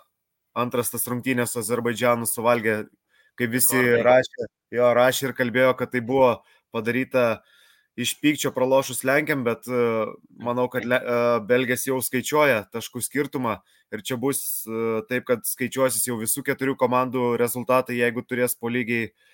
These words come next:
Speaker 1: pergalių ir
Speaker 2: Mhm.
Speaker 1: pralaimėjimų komandos. Pernai buvo kitaip, nes kitose grupėse po tris komandas buvo. Tai šiemet man ir vat, e, taip susiklostė, kad jau Belgės pradėjo, pradėjo žiūrėti į ateitį.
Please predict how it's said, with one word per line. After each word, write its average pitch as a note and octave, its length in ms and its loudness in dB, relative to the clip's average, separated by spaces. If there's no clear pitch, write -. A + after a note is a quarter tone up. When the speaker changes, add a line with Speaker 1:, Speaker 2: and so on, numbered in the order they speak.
Speaker 1:
pergalių A#2 380 0
ir A#2 60 -2
Speaker 2:
Mhm. A2+ 80 -6
Speaker 1:
pralaimėjimų A#2 560 -4
komandos. A2+ 460 -2
Pernai A#2+ 360 0
buvo A2+ 220 0
kitaip, B2+ 300 -4
nes A#2 400 -4
kitose A#2 340 -4
grupėse A#2 460 -4
po G#2+ 100 -4
tris A2+ 220 -8
komandas A#2+ 460 -2
buvo. A#2+ 420 2
Tai G2+ 120 -2
šiemet A#2+ 440 0
man A2+ 280 -4
ir A2+ 240 2
vat, A2 200 0
e, G#2+ 360 0
taip G#2+ 120 -6
susiklostė, A2+ 580 -2
kad A#2 120 0
jau A2+ 120 -2
Belgės A#2 600 4
pradėjo, A2+ 540 2
pradėjo B2 340 4
žiūrėti A#2+ 400 2
į B2+ 80 6
ateitį. A2 320 -2